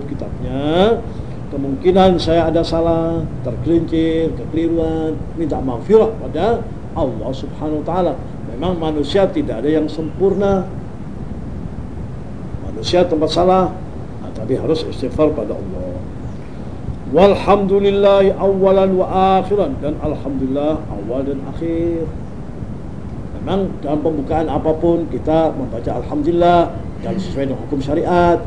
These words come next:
menutup sesuatu dengan, dengan alhamdulillah. Sampai orang dalam surga itu pun besok, wa akhiru da'wahum anilhamdulillahi rabbil alamin. Lalu disempurnakan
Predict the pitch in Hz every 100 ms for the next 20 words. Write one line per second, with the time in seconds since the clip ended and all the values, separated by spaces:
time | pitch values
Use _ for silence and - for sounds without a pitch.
0 | - - - 127 156 165 180 156 - 139
1 | 135 180 127 139 127 160 160 139 175 202
2 | - - - - 151 135 170 180 165 -
3 | - - - 147 160 160 175 170 156 156
4 | 190 151 160 151 185 - 220 - - 143
5 | 151 139 427 240 - - - 165 170 170
6 | 160 202 185 170 156 160 151 135 208 240
7 | - - - - - - 156 160 160 147
8 | - 196 190 170 151 135 147 196 190 175
9 | 180 165 151 185 190 190 190 196 190 190
10 | - - - - - - 302 269 269 113
11 | 110 120 175 202 - - 135 113 110 170